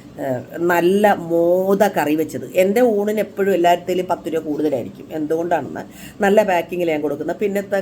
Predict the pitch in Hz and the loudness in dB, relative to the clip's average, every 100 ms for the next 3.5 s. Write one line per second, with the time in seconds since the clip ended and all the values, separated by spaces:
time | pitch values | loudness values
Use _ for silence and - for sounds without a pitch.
0 | 190 165 165 175 175 170 170 185 170 170 | 0 0 0 -2 -2 -2 0 2 2 0
1 | 175 190 208 214 202 196 190 185 - - | -2 -2 -2 -2 -2 -4 -4 -8 -18 -20
2 | - 165 170 170 - 185 185 180 180 165 | -10 2 4 4 0 -2 0 0 0 0
3 | 160 165 170 170 202 | 0 0 0 -2 -8